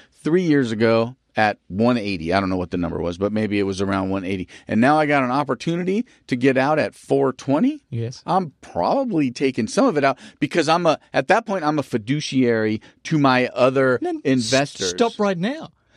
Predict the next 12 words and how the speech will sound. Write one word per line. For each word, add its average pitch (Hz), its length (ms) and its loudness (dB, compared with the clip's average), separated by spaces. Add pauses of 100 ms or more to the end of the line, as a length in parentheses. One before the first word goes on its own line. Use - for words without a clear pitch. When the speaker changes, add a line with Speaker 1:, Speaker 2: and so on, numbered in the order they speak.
(320)
Speaker 2:
Tom 247 320 2
Wilson, 214 540 -2
you 277 300 6
have 190 560 0 (320)
a 165 200 2
half 233 500 -4 (160)
million 226 540 4
dollars 175 520 0
in 160 100 -2
Tesla 160 300 -2
right 147 80 -8
now. 120 140 -4